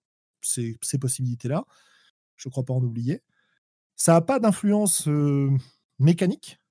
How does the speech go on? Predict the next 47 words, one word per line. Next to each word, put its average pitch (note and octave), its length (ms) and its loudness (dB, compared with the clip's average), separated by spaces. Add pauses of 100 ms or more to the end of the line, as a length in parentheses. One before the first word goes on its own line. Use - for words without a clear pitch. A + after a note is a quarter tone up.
(220)
sur - 160 -4
ton D3 120 2
perso. D3 360 -4 (500)
Ça - 180 0
a C3+ 40 4
une D3+ 140 6
influence D3+ 340 2
de C3+ 80 0
couleur, B2+ 420 -2
ça C3 120 0
a - 20 2
une C3 100 2
influence B2+ 320 0
sur B2+ 140 -4
son B2+ 120 -2
passé, C#3+ 760 0
euh, A#2 520 -4
et A#2 80 -8
cetera, B2 300 -8
et B2 60 -10
cetera. B2 380 -4 (500)
Et C#3 60 2
la D#3 80 6
deuxième B3 260 0
chose - 180 -4
que - 80 -4
tu D#3+ 100 -8
vas D#3 100 2
choisir, D#3 460 0
c'est, A#3+ 480 -2
euh, C3 580 0
ce - 100 -6
qu'ils C3 160 0
appellent D3+ 180 2
un C3+ 80 4
calling, E3 440 6
une C3 120 6
vocation. E3 520 0 (500)
Les C#3+ 140 6
raisons G3 420 4
pour F#3+ 160 0
laquelle F3+ 400 2
tu - 160 2
vas D3+ 220 6
explorer E3 580 4
cette, - 400 0
euh, C3 280 4